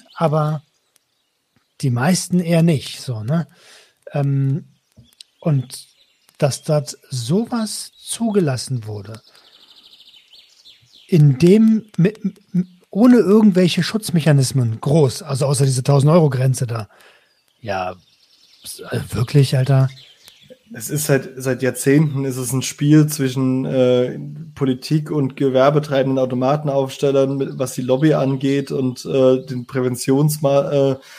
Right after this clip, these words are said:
Speaker 2: äh, Anbietern. Es ist ein ständiges Hin und Her und dann werden wieder Regeln geschaffen, die wieder mit Grauzonen umgangen werden und, äh, es ist einfach so. Und die Lobby ist halt leider einfach finanziell stark genug, um zu sagen,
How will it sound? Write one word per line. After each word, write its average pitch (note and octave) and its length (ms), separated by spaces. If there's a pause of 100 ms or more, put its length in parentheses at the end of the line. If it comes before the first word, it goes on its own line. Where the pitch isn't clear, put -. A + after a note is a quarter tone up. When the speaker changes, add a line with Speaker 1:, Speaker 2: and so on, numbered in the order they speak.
(380)
Speaker 2:
äh, C#3+ 120
Anbietern. C#3+ 720 (460)
Es D3+ 160
ist - 280
ein D#3 80
ständiges E3+ 540
Hin D#3 100
und C#3+ 120
Her D#3 300
und D3+ 80
dann C#3 180
werden D3+ 240
wieder C#3+ 200
Regeln D#3+ 320
geschaffen, D3+ 420
die D3 100
wieder C#3+ 140
mit C3+ 160
Grauzonen D3+ 520
umgangen C#3 480
werden C#3 440
und, C3 300
äh, C3 380 (920)
es B2+ 180
ist D3+ 160
einfach B2+ 300
so. B2+ 200
Und B2+ 120
die B2+ 60
Lobby B2+ 320
ist C#3+ 200
halt B2+ 120
leider B2+ 300
einfach B2+ 280
finanziell B2+ 640
stark C#3 440
genug, C3+ 380
um C3 100
zu C3 100
sagen, C3 460